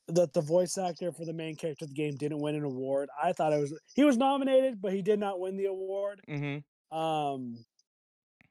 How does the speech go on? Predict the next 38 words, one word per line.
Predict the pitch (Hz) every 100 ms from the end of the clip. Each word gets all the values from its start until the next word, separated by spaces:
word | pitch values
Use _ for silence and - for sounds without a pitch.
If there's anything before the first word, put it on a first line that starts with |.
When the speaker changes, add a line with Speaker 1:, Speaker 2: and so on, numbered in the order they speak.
| _ _ _ _ _ _
Speaker 1:
but | 196 175 147
yeah, | 160 185 143 123 - -
uh, | 160 151
Kingdom | 226 226 202
Hearts, | 196 208 170 - -
Pokemon, | 196 185 196 190 190
and | 175
then | 170
in | 170
terms | 175 185
of, | 170
like, | 165
a |
new | 156 165 170
game | 170 165 160
today, | - 156 151 151 156 _ _ _
uh, | - 165 131
Final | 131 160 160
Fantasy | 160 156 139 139
sixteen. | 135 143 - 127 120 113 _
Speaker 2:
You | -
played | 226 381
God | 254 240
of | 208
War | 196 160 _ 269 -
two? | - 330 339 _
How | 202
did | 214
you | 247
like | 247
that | 330
one? | - 123 - _ _ _ _ _ _ _ _ _ _ _ 220
Speaker 1:
Oh, | 269
I | 254
liked | 247 254 233
it, | 190 170
but | 175
I'll, | 180